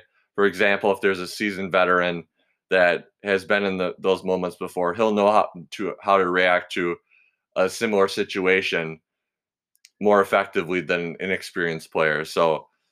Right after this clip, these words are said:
you could say that about any type of situation where it involves this kind of team as,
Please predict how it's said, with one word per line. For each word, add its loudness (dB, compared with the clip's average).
you -4
could 2
say 4
that 4
about 4
any -2
type 0
of -8
situation -2
where 0
it -8
involves 0
this -10
kind -2
of -4
team 0
as, -8